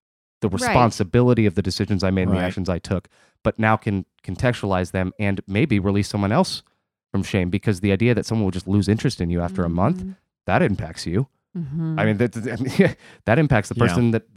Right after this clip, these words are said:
Speaker 1: that I lost interest in too. And so maybe it can even be something that is freeing for them. That
Speaker 2: Mm.
Speaker 1: is a, the most concrete example I can think of, and I know it was long, but of an, of an area where medication can help me, but there's
Speaker 2: Mm-hmm.
Speaker 1: some things that it just cannot,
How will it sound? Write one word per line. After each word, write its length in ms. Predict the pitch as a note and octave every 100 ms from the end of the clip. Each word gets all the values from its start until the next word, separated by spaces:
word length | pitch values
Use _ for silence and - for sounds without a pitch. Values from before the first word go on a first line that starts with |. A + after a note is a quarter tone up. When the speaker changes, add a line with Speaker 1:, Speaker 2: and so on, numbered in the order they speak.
| G#2+
Speaker 1:
that 200 | A2 G#2+ -
I 100 | G#2
lost 320 | G#2+ A2 -
interest 380 | E3+ - F#2+ -
in 140 | F#2+
too. 380 | - F#3+ A#2 E2+
And 200 | F#2+ G2
so 240 | - G#2+
maybe 360 | F#2 A#2 A#2 A2
it 120 | A2 -
can 140 | G#2
even 180 | G#2+ G2+
be 200 | G#2 G2+
something 300 | - F#2+ F#2
that 120 | F2
is 100 | F#2
freeing 300 | - G2+ F2+
for 120 | F2
them. 420 | D#2+ F#2+ D2 A#1 - _ _ -
That 220 | B2+ C#3+
Speaker 2:
Mm. 20 |
Speaker 1:
is 160 | C#3 -
a, 80 | A2+
the 180 | G#2+ A#2
most 240 | A2 G2+
concrete 380 | - D#3 E3 C#3+
example 340 | B2 G#2+ G2 G2
I 80 |
can 160 | F2+ F#2+
think 240 | G2+ G2
of, 400 | F#2 F2 E2+ - _
and 120 | F2
I 40 | F2
know 100 | F2+
it 60 |
was 120 | E2+
long, 380 | F2 F#2+ F2 F2 -
but 160 | G#2+ F#2+
of 160 | G#2
an, 120 | G2+ -
of 160 | F#2+ F2
an 60 | - _ _ G2+
area 100 | G#2
where 120 | F#2+
medication 560 | F#2 A2+ C3 B2+ - G#2
can 180 | - F#2
help 180 | A#2+ -
me, 140 | F2+
but 200 | F2 F#2
there's 180 | F#2+ G#2
Speaker 2:
Mm-hmm. 60 | -
Speaker 1:
some 200 | A2+ G#2
things 280 | G2 F2+
that 100 | E2+ - _ _
it 120 | F#2+ -
just 280 | G2+ -
cannot, 320 | _ G2+ F2